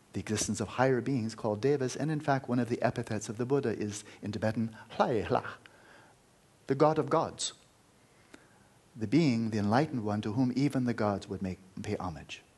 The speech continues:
would bow, requested him, as he sat under, under the seat, un-, under the tree of enlightenment.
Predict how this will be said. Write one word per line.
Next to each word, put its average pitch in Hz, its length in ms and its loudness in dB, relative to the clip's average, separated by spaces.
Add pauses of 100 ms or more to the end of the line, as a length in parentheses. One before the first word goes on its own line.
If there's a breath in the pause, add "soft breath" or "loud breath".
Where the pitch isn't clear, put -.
(360)
would 87 140 -8
bow, 78 300 -4 (460 loud breath)
requested 120 500 2
him, 90 240 -4
as 95 100 -4
he 107 80 -2
sat 107 220 2
under, 107 400 0
under 110 240 -2
the 104 80 -6
seat, 107 300 -4
un-, 101 240 -4
under 117 180 0
the 107 100 -8
tree 123 160 -2
of 107 80 -2
enlightenment. 104 540 -2